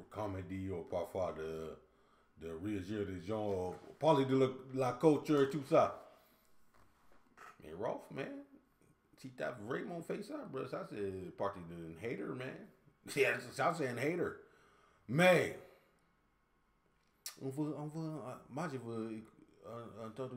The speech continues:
ton, je veux que toi tu dis, euh, ce que tu penses, Rolf. You know what I'm saying? Il y a, il y a, il y a toujours deux côtés d'une histoire. Il y a de, Balou a, il a dit son histo-, son, son côté.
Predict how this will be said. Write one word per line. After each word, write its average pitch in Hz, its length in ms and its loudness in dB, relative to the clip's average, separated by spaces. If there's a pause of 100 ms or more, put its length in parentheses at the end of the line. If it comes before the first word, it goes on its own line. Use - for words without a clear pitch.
ton, 127 320 -6 (140)
je 110 100 -8
veux 127 140 -8
que 139 100 -6
toi 147 340 4
tu 139 80 -6 (760)
dis, 135 200 -4 (1000)
euh, 95 300 -8 (120)
ce - 140 -8
que 113 120 -6
tu - 140 -10
penses, - 540 -2
Rolf. 113 420 0 (680)
You 107 100 -8
know 123 140 2
what 117 80 2
I'm 113 120 -2
saying? 147 320 2
Il 123 80 -4
y 104 60 -6
a, 95 100 -4
il 110 100 -2
y 127 60 4
a, 123 60 4 (100)
il 117 80 -6
y 135 40 4
a 131 120 4
toujours 165 580 8 (680)
deux 156 260 10
côtés 151 500 8
d'une 120 420 6
histoire. 131 520 6 (160)
Il 90 60 -10
y - 20 -2
a 92 80 -2
de, 87 760 -8 (520)
Balou 113 340 4
a, 87 400 -2 (100)
il 92 100 -6
a 90 80 -2
dit 95 160 -6
son 92 240 -6
histo-, 98 300 -6
son, 87 320 -10
son 87 220 -10
côté. 135 460 -10